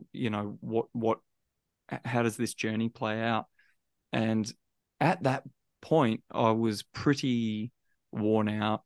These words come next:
and wasn't particularly enthusiastic about anything, really. I was just like, "All right, here's the, the masters. I should do the right thing and have a listen. Um,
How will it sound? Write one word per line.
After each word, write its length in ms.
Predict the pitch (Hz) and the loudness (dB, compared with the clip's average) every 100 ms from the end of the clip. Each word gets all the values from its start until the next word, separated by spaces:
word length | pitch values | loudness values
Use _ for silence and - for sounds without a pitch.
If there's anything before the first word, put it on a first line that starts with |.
| _ | _
and 520 | - 104 104 107 98 - - _ - - - - _ - | -4 -2 0 -2 -4 -8 -18 _ -20 -20 -20 -20 _ -2
wasn't 500 | 120 120 117 127 135 | 4 4 2 -4 -4
particularly 580 | 117 120 120 120 110 107 | -4 -4 -4 -4 -2 -4
enthusiastic 760 | 101 113 110 113 107 - 110 | -4 -4 -2 -2 -4 -4 -8
about 240 | 120 104 - | -4 -4 -2
anything, 440 | 110 110 110 104 | -2 -2 -4 -4
really. 520 | 107 110 110 110 117 127 - | -4 -4 -4 -4 -4 -8 -8
I 60 | 120 | -6
was 160 | 110 | -6
just 300 | - 110 - | -6 -8 -4
like, 200 | 113 113 | -4 -4
"All 80 | 117 | -2
right, 260 | 107 107 - _ _ _ _ _ _ _ _ 123 | -2 -2 -6 _ _ _ _ _ _ _ _ 0
here's 240 | 120 107 | 0 0
the, 120 | 104 - - | -6 -10 -10
the 180 | 127 107 | -2 2
masters. 580 | 107 101 - - 104 | 2 2 0 -4 -4
I 160 | - 107 | -2 -2
should 380 | - - 120 110 | -2 2 0 2
do 120 | 113 | -2
the 60 | 107 | 0
right 220 | 110 117 | 0 -2
thing 180 | - 107 | -2 -4
and 80 | 107 | -2
have 160 | 117 107 | -4 -2
a 40 | |
listen. 480 | 107 107 117 110 107 _ _ - _ _ _ _ _ - | -4 -2 -2 -2 -4 _ _ -20 _ _ _ _ _ -6
Um, 440 | 101 101 101 101 | -2 0 0 -4